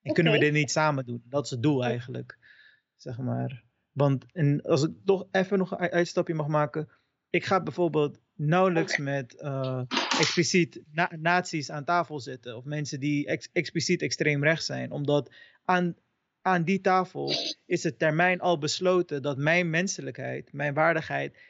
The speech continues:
Speaker 1: mag, mag genegeerd worden. Dat is onderdeel en dat mag gewoon in, in, in, in, in die ruimte.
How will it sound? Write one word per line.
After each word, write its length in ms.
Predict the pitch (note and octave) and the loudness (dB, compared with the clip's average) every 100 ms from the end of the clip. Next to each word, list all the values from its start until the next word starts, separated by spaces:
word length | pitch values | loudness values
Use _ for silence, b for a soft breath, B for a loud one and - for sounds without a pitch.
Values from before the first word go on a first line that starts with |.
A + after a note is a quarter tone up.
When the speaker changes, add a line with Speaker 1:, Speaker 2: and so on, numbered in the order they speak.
| b b C#3+ | b b -2
Speaker 1:
mag, 320 | D3+ F3+ - | 2 2 0
mag 240 | E3+ F3 - | 0 0 2
genegeerd 460 | D#3 D3 E3 D3 | -4 0 0 0
worden. 380 | B2 A#2+ - D#3 | -4 -10 -12 -10
Dat 180 | - C#3+ | -8 -4
is 200 | D3 - | -4 -4
onderdeel 560 | F3+ F#3 F3 F3 E3+ D#3+ | 0 2 4 6 4 4
en 60 | |
dat 160 | D3 C3 | 0 2
mag 240 | F3 - | 2 0
gewoon 340 | D3 C#3 C#3+ C#3 | -6 -4 -4 -4
in, 140 | D3+ | -8
in, 300 | - D#3 D3 | -6 -4 -4
in, 300 | - - C#3+ - - - | -6 -8 -10 -10 -20 -6
in, 240 | E3+ D3+ | 0 0
in 160 | D3+ D#3+ | 2 4
die 140 | D3 | 4
ruimte. 540 | C#3+ D#3+ F3 F#3 F#3+ | 6 4 4 4 2